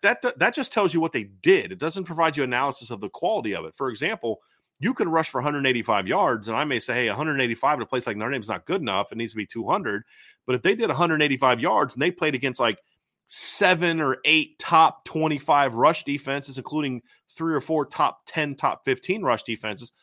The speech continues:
hundred eighty-five yards is pretty good. If you played a bunch against, uh, uh,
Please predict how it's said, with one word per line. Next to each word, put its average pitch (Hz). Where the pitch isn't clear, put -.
hundred 294
eighty-five 151
yards 240
is 175
pretty 269
good. 104
If 127
you 202
played 175
a 143
bunch 127
against, 123
uh, 113
uh, 117